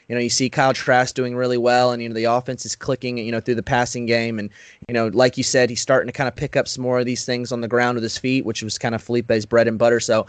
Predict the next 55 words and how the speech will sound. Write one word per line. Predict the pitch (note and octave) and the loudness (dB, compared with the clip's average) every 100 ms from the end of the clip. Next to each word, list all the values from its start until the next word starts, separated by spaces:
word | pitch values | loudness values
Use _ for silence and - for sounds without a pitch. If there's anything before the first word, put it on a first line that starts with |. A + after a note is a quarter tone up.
| - - A#2+ | -8 -6 -2
I'm | D3+ | 0
sure | - | 2
it | A3 | 4
was | D#3+ | 2
probably | - D#3+ D#3 C#3+ | 4 2 4 2
a | |
really | B2+ C3+ B2 | 2 0 -2
tough | A#2+ C#3+ A#2+ | 0 -2 -2
year | A#2+ B2 | -4 -4
for | A#2+ | -4
him, | A#2 A2 | -8 -8
kinda | - A#2 | -6 -6
sitting | A2 C#3 B2 A#2 | -4 -4 -2 2
back | A#2 A#2 A#2 | 2 2 -2
and, | G#2+ | -8
you | A2 | -6
know, | G#2+ | -4
being | G2+ A#2+ | -2 -4
hurt. | A#2 - A#2+ A2+ - | -4 0 2 2 0
And, | |
you | G#2+ | -6
know, | G#2+ G#2+ | -2 0
I | |
know | A2+ | 0
we | A2+ A#2 | 0 0
saw | - B2 | 2 2
in | A#2+ | 2
the | F2+ | 0
H | A2+ - | -2 0
B | A2 | 0
O | A2 | 0
special | - A2 G2+ G#2 | 0 -2 -2 -6
that, | F#2 | -6
you | |
know, | G#2 | -4
you | G#2 G#2 | -2 -2
said | G#2 | -4
even | G2 A2 | -2 2
brought | A2+ A#2+ | 2 2
to | A#2 | 0
tears, | - B2+ B2+ A#2+ - - - - | -2 2 2 2 -4 -12 -20 -14
um, | - G#2 G#2+ | -6 -4 -2
you | |
know, | G#2+ | 0
when | G#2+ G#2+ | 0 2
guys | A2+ A#2 | 4 4
are | A2+ | 2
there | A2+ | 0
kinda | A2+ A#2 A2 | 2 -4 -4
trying | - A#2 | -4 -4
to | |
pick | A2 B2+ - | -4 -6 -6
him | G#2+ | -2
up. | A2 A2 | -2 -2
So | - A#2+ A2+ | 4 6 4